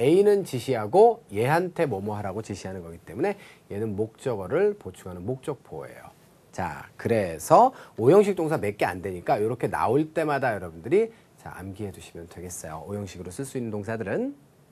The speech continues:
아시겠죠? 자, 그래서 결국은 그 택배 회사,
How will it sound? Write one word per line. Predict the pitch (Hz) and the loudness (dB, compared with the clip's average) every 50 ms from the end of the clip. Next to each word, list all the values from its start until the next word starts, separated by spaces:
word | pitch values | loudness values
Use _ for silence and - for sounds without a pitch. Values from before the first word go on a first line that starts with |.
| _ _ _ _ - - - | _ _ _ _ -20 -20 -18
아시겠죠? | 90 87 - 196 180 - - 233 247 254 - - - - - - - - - _ | -16 -12 -10 -10 -8 2 2 2 2 2 -4 -20 -20 -20 -20 -20 -20 -20 -12 _
자, | - 208 185 156 131 - | 12 12 12 12 12 12
그래서 | - 240 330 370 - - 233 185 160 127 117 | 8 10 10 10 10 12 12 12 12 12 10
결국은 | - 185 214 226 240 233 220 254 254 262 254 - - - _ _ _ | 8 8 8 8 6 4 6 6 6 6 4 -4 -12 -20 _ _ _
그 | - - 180 175 175 170 165 151 135 120 107 98 87 82 76 - - _ _ _ - _ _ - | 0 4 6 8 8 10 10 10 8 8 6 2 -2 -6 -10 -12 -16 _ _ _ -20 _ _ 2
택배 | - 285 - 330 302 | 2 4 8 10 12
회사, | 269 208 156 - 107 113 214 262 | 12 12 10 8 2 0 0 -6